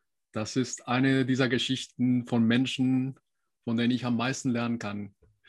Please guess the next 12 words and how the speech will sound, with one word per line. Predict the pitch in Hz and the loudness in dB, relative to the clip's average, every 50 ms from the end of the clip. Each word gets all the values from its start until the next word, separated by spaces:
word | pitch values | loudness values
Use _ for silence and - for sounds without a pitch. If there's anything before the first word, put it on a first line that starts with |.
| - - _ _ _ _ _ | -20 -20 _ _ _ _ _
Eine | - 110 113 107 | -4 -2 -2 0
Geschichte | 104 107 - - 135 139 - - 147 143 143 147 143 135 - _ _ _ _ _ _ _ - - - - - - - - _ _ _ _ _ _ _ _ _ _ _ _ _ _ _ _ _ _ | 0 0 0 2 0 0 2 4 4 6 6 6 2 0 -4 _ _ _ _ _ _ _ -20 -20 -20 -20 -20 -20 -20 -20 _ _ _ _ _ _ _ _ _ _ _ _ _ _ _ _ _ _
von, | _ - 135 139 139 | _ 0 2 2 2
ähm, | 139 - - 123 123 123 123 123 120 117 117 117 123 | 0 0 2 2 4 4 4 2 2 2 0 -2 0
einem | - 127 123 120 117 | 0 0 2 2 4
Mensch, | 123 139 151 160 147 - - - | 4 4 4 2 0 0 -6 -4
der, | - 127 131 131 131 127 127 123 123 123 123 120 - _ _ _ _ _ _ _ _ _ _ - | -2 0 0 2 2 0 0 0 0 -2 -4 -6 -10 _ _ _ _ _ _ _ _ _ _ -8
ja, | 92 87 92 90 - _ _ | -6 -6 -6 -6 -8 _ _
einen | 113 117 117 110 | 0 0 2 4
harten | 117 135 139 139 151 135 | 4 4 4 4 2 -2
Schicksalsschlag | 120 - 151 - - - 143 131 131 127 123 - _ _ _ _ _ _ _ _ _ _ _ _ _ _ _ - - - - - 120 120 127 127 - - _ _ _ _ _ _ | 0 -2 -4 -6 -2 -2 -2 0 0 -2 -4 -6 _ _ _ _ _ _ _ _ _ _ _ _ _ _ _ -20 -16 -8 -2 2 2 2 2 0 -4 -18 _ _ _ _ _ _
hatte, | - - 131 139 - 165 165 170 165 | -2 -2 -2 0 2 0 0 0 -2